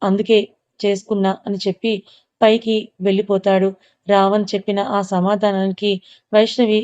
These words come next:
నోరు తెరిచేసింది. కథ ఇంకా ఉంది. నిజంగా రావణ్ అందుకని వైష్ణవిని పెళ్లి చేసుకున్నాడా, లేక ఇంకేదైనా కారణం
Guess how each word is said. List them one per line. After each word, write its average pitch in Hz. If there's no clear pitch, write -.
నోరు 214
తెరిచేసింది. 196
కథ 202
ఇంకా 196
ఉంది. 190
నిజంగా 214
రావణ్ 214
అందుకని 233
వైష్ణవిని 190
పెళ్లి 185
చేసుకున్నాడా, 190
లేక 226
ఇంకేదైనా 220
కారణం 190